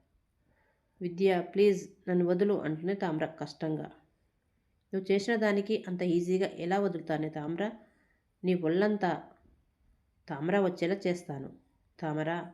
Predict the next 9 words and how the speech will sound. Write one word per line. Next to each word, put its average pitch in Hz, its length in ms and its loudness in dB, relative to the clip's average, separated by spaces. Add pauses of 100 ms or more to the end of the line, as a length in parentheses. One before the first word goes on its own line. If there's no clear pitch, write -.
(580)
ఇంజెక్షన్ 196 460 2
ఇచ్చి 160 280 -2 (220)
దురదతో 175 500 0
ఒళ్ళంతా 175 420 0
తామర 175 380 -2
పుడితే 180 400 0
ఆ - 160 -8
బాధ 147 260 -4
తెలుస్తుంది" 170 580 -4